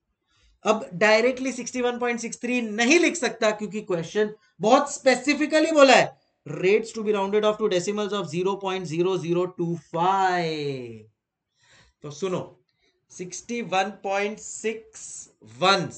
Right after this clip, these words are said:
ज़ीरो ज़ीरो टू फ़ाइव, तो सिक्स वन टू फ़ाइव बाजू में है,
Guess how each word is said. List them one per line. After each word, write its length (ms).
ज़ीरो 340
ज़ीरो 280
टू 180
फ़ाइव, 180
तो 120
सिक्स 500
वन 380
टू 140
फ़ाइव 500
बाजू 300
में 160
है, 160